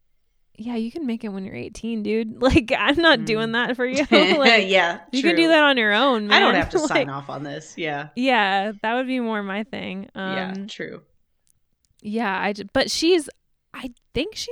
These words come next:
Speaker 1: might still be with her husband.
Speaker 2: I think that's amazing.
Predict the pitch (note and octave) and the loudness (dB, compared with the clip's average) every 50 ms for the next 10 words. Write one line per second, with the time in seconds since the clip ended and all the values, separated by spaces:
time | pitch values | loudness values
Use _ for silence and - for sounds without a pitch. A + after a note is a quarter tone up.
0 | A#4+ A4+ A#4+ A#4+ A4+ G4 - - - - - - D4 D#4+ F4+ G#4+ G#4 G#4 G#4+ G#4+ | -8 -8 -6 -6 -6 -8 -8 -10 -10 -10 -6 -2 -2 0 0 0 2 4 4 2
1 | E4+ C4 C4+ E4 - - - F4 F#4+ F#4 C4+ C4 B3 C#4 D#4 - - G4+ G4+ A4 | 2 0 -2 -4 -4 -6 -10 -10 -10 -8 -6 -6 -6 -6 -8 -8 -8 -8 -8 -8
2 | A4 A4 G#4+ - - F3 F#3 F#3 - F#3+ F#3+ - F3+ F3+ - G3+ G3 F#3+ F3 F#3+ | -8 -10 -8 -2 0 0 0 0 -4 -6 -4 -4 -6 -6 -6 -6 -6 -6 -6 -6
3 | G#3 G3+ - C#3+ - | -8 -10 -14 -18 -20